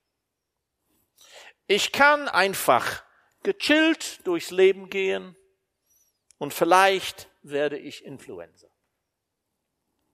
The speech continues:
Das war seine Einstellung. Man hat so dann gesehen, ja,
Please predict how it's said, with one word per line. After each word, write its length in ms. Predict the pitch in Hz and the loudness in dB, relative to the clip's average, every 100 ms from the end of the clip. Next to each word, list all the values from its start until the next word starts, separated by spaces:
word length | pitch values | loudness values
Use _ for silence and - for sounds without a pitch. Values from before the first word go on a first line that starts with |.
| _ _ _ _ _ _ _ _ _ _ _ | _ _ _ _ _ _ _ _ _ _ _
Das 560 | - - 147 - - - | -20 -14 -12 -12 -16 -14
war 120 | 202 | -10
seine 280 | 208 214 - | -10 -10 -12
Einstellung. 640 | 240 262 - 101 98 107 _ _ _ _ _ _ _ _ _ _ _ _ _ _ _ _ _ - - _ _ - | -16 -18 -20 -20 -20 _ _ _ _ _ _ _ _ _ _ _ _ _ _ _ _ _ _ -20 -20 _ _ -2
Man 160 | 139 | 2
hat 160 | 185 - | 2 2
so 80 | 175 | 2
dann 220 | 165 165 | 0 2
gesehen, 680 | 160 170 254 143 107 107 113 _ _ _ _ _ _ | 2 4 6 6 4 -6 -18 _ _ _ _ _ _
ja, 340 | 123 143 226 | 2 2 2